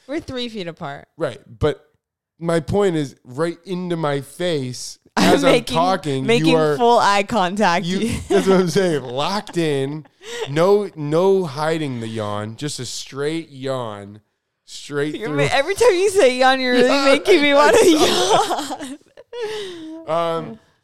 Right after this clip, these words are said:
Speaker 2: what I was gonna say was doing this podcast with you
Speaker 1: Yeah.
Speaker 2: has been a great way for you and I to just say, I, I feel like we say this every episode, but I'm gonna say it again. So just to give an idea to a-, anybody else out there,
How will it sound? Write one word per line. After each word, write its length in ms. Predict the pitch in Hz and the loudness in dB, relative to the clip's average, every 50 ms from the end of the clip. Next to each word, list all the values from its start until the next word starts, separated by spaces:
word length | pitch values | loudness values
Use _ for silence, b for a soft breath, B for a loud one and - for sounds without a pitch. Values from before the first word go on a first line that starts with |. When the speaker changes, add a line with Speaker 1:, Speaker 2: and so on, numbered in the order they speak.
| _ _ _ - | _ _ _ -10
Speaker 2:
what 120 | 175 196 | -6 -4
I 80 | 196 208 | -2 -2
was 160 | 202 190 170 | -2 -4 -6
gonna 460 | 151 135 _ - - 220 247 247 240 | -10 -16 _ -4 -2 0 0 0 -2
say 720 | 214 - - - - 175 196 180 165 156 147 147 147 151 | -4 -6 -8 -8 -4 -4 -2 -2 0 -2 -2 -2 -4 -6
was 240 | 151 143 151 139 120 | -8 -10 -12 -14 -12
doing 200 | 113 165 185 196 | -10 -10 -10 -8
this 140 | 185 165 - | -10 -10 -8
podcast 680 | - - - 175 190 220 202 - 156 127 117 110 - - | -8 -6 -6 -4 -6 -6 -6 -8 -8 -10 -10 -10 -12 -16
with 160 | 110 101 110 | -18 -16 -14
you 420 | 107 107 104 104 107 107 113 117 - _ _ | -14 -12 -12 -12 -12 -14 -14 -16 -20 _ _
Speaker 1:
Yeah. 280 | 202 190 175 165 175 180 | -10 -8 -6 -6 -6 -8
Speaker 2:
has 120 | 170 135 | -10 -10
been 180 | 123 135 151 147 | -8 -8 -6 -6
a 80 | 143 135 | -6 -8
great 260 | 117 131 143 143 147 | -6 -4 -2 -2 0
way 140 | 147 143 139 | 0 -2 -4
for 180 | 131 - 127 123 | -4 -8 -10 -10
you 180 | 123 123 123 | -8 -8 -8
and 80 | 117 117 | -8 -8
I 280 | 120 147 170 175 175 160 | -8 -8 -6 -6 -6 -6
to 140 | - - 120 | -8 -14 -18
just 260 | 110 120 110 - - | -16 -16 -14 -14 -12
say, 80 | - - - _ _ | -14 -14 -16 _ _
I, 40 | - _ | -20 _
I 60 | - - | -20 -20
feel 200 | _ - - 135 | _ -12 -10 -10
like 120 | 123 - | -10 -10
we 120 | 117 120 110 | -14 -16 -16
say 240 | - - 120 113 110 | -14 -12 -10 -10 -10
this 160 | 107 107 98 | -10 -12 -14
every 240 | 110 104 104 104 104 | -14 -14 -14 -14 -14
episode, 480 | 95 - - 101 95 101 101 101 95 95 _ _ _ _ _ _ _ _ | -14 -16 -18 -20 -20 -20 -20 -20 -20 -20 _ _ _ _ _ _ _ _
but 80 | - 104 | -16 -16
I'm 120 | 101 107 113 | -14 -12 -12
gonna 140 | 113 104 95 | -12 -14 -14
say 140 | - - - | -16 -20 -20
it 100 | 67 62 | -20 -20
again. 280 | 58 - 60 62 98 95 _ _ _ _ _ _ _ _ _ _ _ _ _ _ - | -20 -20 -20 -20 -20 -20 _ _ _ _ _ _ _ _ _ _ _ _ _ _ -12
So 160 | - 185 170 | -12 -12 -10
just 220 | - 196 226 - | -12 -14 -16 -14
to 60 | 185 | -12
give 140 | 165 175 165 | -8 -8 -6
an 80 | 151 147 | -6 -6
idea 380 | 127 127 117 123 143 156 151 | -8 -8 -6 -6 -6 -6 -6
to 220 | 135 113 113 110 - - | -6 -10 -14 -16 -18 -20
a-, 260 | 101 98 _ _ - | -20 -20 _ _ -14
anybody 360 | 123 120 113 104 104 107 113 | -12 -12 -10 -10 -10 -8 -8
else 200 | 127 165 160 - | -8 -8 -8 -10
out 120 | 120 107 | -12 -10
there, 160 | - - 120 | -8 -8 -10